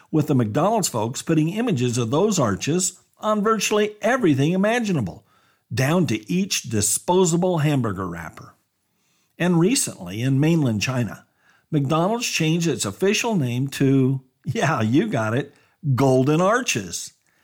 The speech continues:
You would be hard-pressed to prove any logo is more recognizable worldwide than the Golden Arches of McDonald's.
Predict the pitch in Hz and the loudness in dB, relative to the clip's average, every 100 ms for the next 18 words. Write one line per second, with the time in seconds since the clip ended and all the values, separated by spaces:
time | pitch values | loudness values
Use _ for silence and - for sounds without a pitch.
0 | _ _ _ 156 220 175 117 107 - 165 | _ _ _ 2 4 4 2 -2 0 0
1 | 175 160 - 98 - - - _ - 127 | 0 0 -6 -8 -8 -12 -14 _ -8 -6
2 | - 160 131 113 - 196 233 214 170 107 | 0 2 4 0 -4 -2 0 0 0 0
3 | 85 - 80 - _ _ _ - 127 104 | -6 -14 -20 -20 _ _ _ 0 0 2
4 | 104 113 170 240 202 208 208 196 190 185 | 0 2 4 4 2 0 0 -4 -2 -2
5 | 185 170 156 143 131 156 208 202 131 101 | 0 0 0 0 2 2 2 2 0 -2
6 | 98 104 117 _ _ _ _ - 120 101 | -4 -6 -8 _ _ _ _ -4 -2 0
7 | 87 78 101 131 156 156 143 120 - 104 | -4 -8 -4 0 2 2 2 0 0 -4
8 | 95 92 80 85 - 110 98 - - - | -4 -6 -8 -16 -12 -10 -10 -14 -16 -16